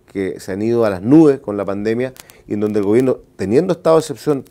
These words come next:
y teniendo herramientas para hacerlo, no requiere de leyes, podía haber,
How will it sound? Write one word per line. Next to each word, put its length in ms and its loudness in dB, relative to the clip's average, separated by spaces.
y 80 -6
teniendo 600 -2
herramientas 600 0
para 180 -2
hacerlo, 300 -4
no 120 -2
requiere 380 0
de 100 2
leyes, 300 4
podía 340 4
haber, 240 2